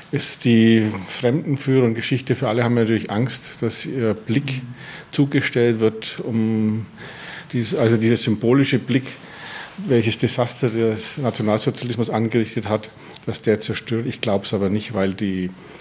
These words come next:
Spielstätte, die ja geplant ist, ist nicht so groß, dass da was zugestellt wird. Und wenn man's geschickt macht, kann man das auch hinter das Dokuzentrum stellen, dass man also diesen Blick,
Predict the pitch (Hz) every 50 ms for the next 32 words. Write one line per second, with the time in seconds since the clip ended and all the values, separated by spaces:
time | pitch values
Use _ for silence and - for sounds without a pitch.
0 | - - - - - - - 127 135 175 156 - - - - 113 113 104 98 -
1 | 107 104 101 95 95 92 - - 101 90 90 98 98 87 - - - - - -
2 | - 107 - - - 110 - - 104 90 82 78 87 - - - - - - -
3 | - - - - - 104 - - 110 101 92 - - - 120 107 - 113 - -
4 | - 113 107 104 107 98 101 104 107 113 107 - - - 107 - - 120 107 -
5 | - 110 98 110 127 - - - - - - - - - - - - - - -
6 | - 110 113 113 113 110 - - 107 90 92 107 110 113 117 107 104 - - 120
7 | 110 - 131 123 127 - 127 110 110 110 110 107 110 - - 113 107 107 104 101
8 | 98 98 107 104 98 101 101 107 101 104 95 98 98 95 - 110 127 135 - -